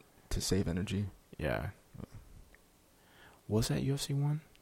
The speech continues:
Speaker 2: I think it was one. Joe Stevenson had to be on U F C one. Uh, The Ultimate Fighter one. Yeah, I believe it was.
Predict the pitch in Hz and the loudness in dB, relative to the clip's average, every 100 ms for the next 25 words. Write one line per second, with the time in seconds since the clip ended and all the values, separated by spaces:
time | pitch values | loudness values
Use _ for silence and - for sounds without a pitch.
0 | - - - 127 160 92 98 110 95 123 | -20 -16 -2 0 2 2 0 0 0 0
1 | 135 - 117 113 127 117 98 98 98 101 | -2 -2 -2 0 0 0 0 0 0 -2
2 | 107 107 107 - 117 107 110 - _ - | -2 -2 -4 -2 -2 -2 -4 -12 _ -20
3 | - - - _ - 92 87 92 95 92 | -20 -20 -20 _ 0 2 2 2 -2 -2
4 | 92 92 101 110 - - - - 127 107 | -2 -4 -6 -8 -16 -20 -20 0 2 2
5 | - - - - 95 107 117 95 98 95 | 0 -8 -8 -2 8 12 12 12 10 8